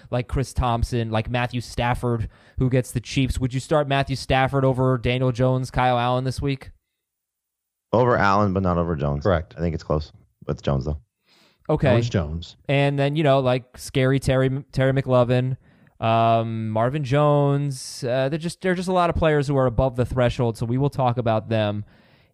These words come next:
Speaker 1: H-, how mu-, okay, give me a fab breakdown here for your favorite players this week.
Speaker 2: Thirty percent on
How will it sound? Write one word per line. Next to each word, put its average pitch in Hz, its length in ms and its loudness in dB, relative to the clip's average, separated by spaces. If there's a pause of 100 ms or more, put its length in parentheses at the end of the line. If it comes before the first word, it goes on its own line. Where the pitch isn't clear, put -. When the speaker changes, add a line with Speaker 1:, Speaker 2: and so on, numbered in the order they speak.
(200)
Speaker 1:
H-, - 120 -10 (320)
how 185 260 0
mu-, 208 260 -2
okay, 151 440 2 (120)
give 208 120 0
me 220 80 2
a 185 80 6
fab 160 480 4
breakdown 120 580 0
here 107 380 0 (480)
for 127 400 2
your 123 100 0
favorite 123 380 0
players 110 400 -2
this 98 200 -10
week. - 340 -10 (2500)
Speaker 2:
Thirty 82 180 2
percent 104 400 0
on 120 260 0